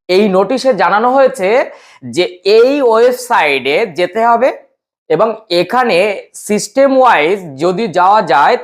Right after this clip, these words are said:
তাহলে কিন্তু কোনো রকম সমস্যা হবে না রেজাল্ট দেখার জন্য। তারপর আঠারো তারিখ, এই চলতি মাসের আঠারো তারিখ কাউন্সিল থেকে রেজাল্ট সংগ্রহ করতে হবে যাদের চেঞ্জ হয়ে গেছে। সেখানে বিজ্ঞপ্তিতে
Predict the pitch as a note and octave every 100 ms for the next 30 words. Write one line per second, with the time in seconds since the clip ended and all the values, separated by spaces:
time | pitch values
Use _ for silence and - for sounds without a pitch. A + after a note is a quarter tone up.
0 | - E3 D#3+ F#3+ A3+ A3+ - G#3 G3+ A3+
1 | _ - B3+ C#4 D4+ D4+ D#4 D4 B3+ A3+
2 | A#3 - A#3+ G3+ E3+ G3+ G#3+ D#3+ A#3 C#4+
3 | - _ _ A#2+ C3+ C#3+ F3 G#3 F#3 D3+
4 | D3 F#3+ F#3 A#2+ C#3 E3 B2 F#2 - _
5 | _ _ _ F3 G3 A3 - B3 E3 D#3
6 | A#3 D4+ D#4 - _ _ _ - C#3+ D#3
7 | F#3+ A#3 C#4+ C#4+ A3 D3 A#2 - - D#3+
8 | F3+ - F3+ F#3 G#3 G#3 A3 A#3+ - D#3
9 | F3 A3 B3 G#3 E3 A3 C#4 - _ _
10 | _ D#3+ E3+ F3+ A3 A3 A3+ A3 A3 A#3
11 | B3 A#3+ - B2 D#3+ F3 B3+ C4+ - A3
12 | G#3+ A3 G#3+ A3+ A3+ B3 A#3 G#3+ A3 A3+
13 | B3+ C4 B3 G3 D3+ A#2 G#2+ B2 - D#3+
14 | G#3 A3 F#3 F3 G#3+ - A3+